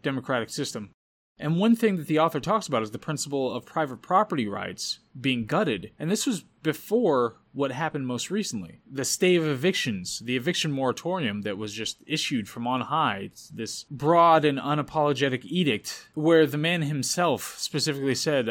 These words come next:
"I don't know that this is actually legal, but I'm gonna do it anyway." But the moratorium on evictions is effectively the government appropriating all the rental property in the country,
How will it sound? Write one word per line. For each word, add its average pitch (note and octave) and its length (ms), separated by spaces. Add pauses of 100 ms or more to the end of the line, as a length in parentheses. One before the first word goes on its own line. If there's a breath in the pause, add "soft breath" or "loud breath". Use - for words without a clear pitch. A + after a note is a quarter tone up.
(120)
"I F3+ 280
don't C3 280
know C#3+ 160
that B2 180
this D3+ 220
is B2 240
actually A#2+ 380
legal, C#3+ 340
but A2+ 140
I'm A#2 140
gonna A#2 160
do B2 200
it G#2+ 80
anyway." G2+ 500
But D3 140
the - 60
moratorium E3+ 600
on C#3+ 80
evictions B2+ 560
is B2+ 160
effectively C3+ 1080
the A2+ 140
government C3+ 680
appropriating A#2 1040
all F3 240
the E3+ 140
rental D#3+ 320
property B2 580
in A#2 120
the A2+ 60
country, C3 580